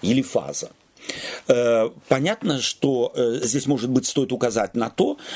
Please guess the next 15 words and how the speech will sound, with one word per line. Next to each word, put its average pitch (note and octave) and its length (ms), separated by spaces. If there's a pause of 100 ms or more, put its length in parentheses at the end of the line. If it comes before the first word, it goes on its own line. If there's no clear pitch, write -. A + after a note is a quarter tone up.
(120)
что - 640
уже C3 240
сама B2+ 280
конструкция B2+ 600
текста - 340
показывает, D#3+ 460
что - 160
Елифаз, B2 340
скорее B2+ 240
всего, C#3 240
был B2 160
старшим G#2 600
из - 260
этих F#2 360
друзей. G#2 500